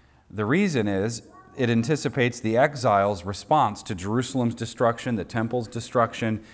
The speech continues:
and the death of their relatives. Death had visited Jerusalem, uh, because of Nebuchadnezzar, because of the Babylonian powers, and Ezekiel's wife dies, and God essentially says, "Well, that's what's going on here." So even she's used as an illustration.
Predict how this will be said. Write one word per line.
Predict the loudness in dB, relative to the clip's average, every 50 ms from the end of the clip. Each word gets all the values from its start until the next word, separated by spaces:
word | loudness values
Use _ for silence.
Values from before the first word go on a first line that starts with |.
| -20 -20 -20 -20 -10 -4
and | 0 2 2 2 2
the | 2 0
death | 4 4 4 4 4 4
of | 0 0 2
their | 2 2 4
relatives. | 6 6 8 8 6 2 0 -2 -4 -4 -4 -4
Death | 4 6 6 6 6 6
had | 2 0 0 0
visited | 2 4 4 4 4 2 2 2 2 0 0
Jerusalem, | -4 -4 0 2 2 0 0 -2 -4 -4 -4 -2 -4 -6 -8 -10 -16 -20 -20 -20 -20 -20 -16 -8 -4
uh, | -2 -2 -2
because | -2 -4 -4 -2 0 0 0 0 0
of | 0
Nebuchadnezzar, | 2 2 2 0 0 -2 -2 -2 -2 -2 -2 -4 -4
because | -4 -6 -4 0 0 2 2 2
of | -2 -2
the | -2 0
Babylonian | 2 2 2 2 2 0 -2 -2 -2 -4 -4 -2
powers, | 0 2 2 2 2 0 -2 -4 -6 -8 -14 -18 -20 -20 -20 -20 -16 -8
and | -4 -2 -2 0
Ezekiel's | 0 0 0 -2 -2 -2 0 -2 -2 -2 0 2
wife | 4 4 4 4 2 -2 2
dies, | 4 8 8 8 8 6 4 0 -2 -6 -8 -10 -14 -18 -20 -18 _
and | -6 -6 -4 2
God | 4 6 6 6
essentially | 4 2 -4 -6 -6 -4 -4 -6 -4
says, | -2 -2 -2 -2 0 2
"Well, | 2 2 4 4
that's | 2 2 0 -2 -4
what's | -8 -8 -6
going | -4 -4 -4 -4 -2 -4
on | -4 -4 -4 -4
here." | -4 -4 -4 -6 -6 -10 -14 -20 _ _ _ _ _ _ _ _
So | -10 -8 -6 -4
even | -4 -2 -2 0 0 -2
she's | -2 -2 -2 0 0 0 0
used | 0 0 0 0 0 0
as | 0 0 0 0
an | -2 0
illustration. | -2 -2 -2 -2 0 2 2 2 0 -2 -6 -8 -8 -12 -16